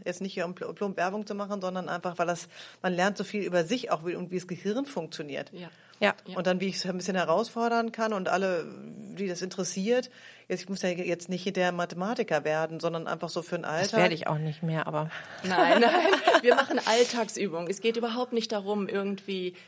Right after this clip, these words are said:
Speaker 2: Können zu
Speaker 1: Schlüssel, wo habe ich
Speaker 2: zeigen.
Speaker 1: einen Schlüssel hingetan, einen Schuhlöffel, keine Ahnung, Sonnenbrille?
Speaker 2: Ja. Ja,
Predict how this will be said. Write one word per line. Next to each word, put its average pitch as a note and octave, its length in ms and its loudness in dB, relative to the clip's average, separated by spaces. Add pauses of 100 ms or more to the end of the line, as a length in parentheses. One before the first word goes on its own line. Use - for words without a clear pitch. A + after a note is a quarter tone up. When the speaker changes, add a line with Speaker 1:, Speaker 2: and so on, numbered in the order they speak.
(120)
Speaker 2:
Können G#3 580 0
zu - 80 -14
Speaker 1:
Schlüssel, A3 480 2
wo G3+ 60 6
habe - 0 -
ich G#3+ 80 8
Speaker 2:
zeigen. A3 80 0
Speaker 1:
einen G#3 100 -4
Schlüssel A#3+ 340 2
hingetan, A3 520 0
einen G#3 120 -4
Schuhlöffel, A3 500 0
keine G3+ 300 -2
Ahnung, G#3 240 -4
Sonnenbrille? A3+ 440 0
Speaker 2:
Ja. C4 100 -4 (600)
Ja, C4+ 140 4